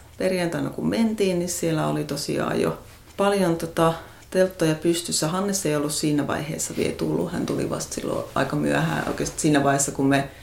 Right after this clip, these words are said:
siirryttiin hotellille nukkumaan, niin tota, siinä vaiheessa he niinku ajavat, moikattiin vaan au-, autoon silleen, että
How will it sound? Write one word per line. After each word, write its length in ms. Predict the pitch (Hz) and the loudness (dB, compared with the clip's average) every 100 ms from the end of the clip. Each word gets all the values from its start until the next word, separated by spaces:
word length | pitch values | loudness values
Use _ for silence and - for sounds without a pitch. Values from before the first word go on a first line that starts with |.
| - - - - | -20 -20 -20 -12
siirryttiin 600 | - 160 147 139 - 143 | 0 4 4 0 0 2
hotellille 720 | 156 151 139 123 123 - - - | 2 2 2 4 2 0 -2 0
nukkumaan, 800 | 147 147 147 143 131 - - 113 | 2 2 0 0 0 0 -2 -2
niin 240 | 110 - - | -4 -6 -12
tota, 300 | - - - | -12 -8 -4
siinä 280 | - - - | 0 0 0
vaiheessa 420 | - - - - | 0 0 -2 -4
he 180 | - - - | -4 -6 -4
niinku 320 | - - - - - | -4 -2 -4 -8 -4
ajavat, 400 | - - - - - | -2 0 -2 -4 -4
moikattiin 560 | - - - - 156 | 0 0 0 2 2
vaan 180 | 147 151 - | 2 0 2
au-, 240 | 139 151 | 0 2
autoon 440 | 147 143 139 165 170 | 4 4 2 0 0
silleen, 380 | 180 175 196 214 | 0 0 2 0
että 380 | 190 - 143 | 0 0 2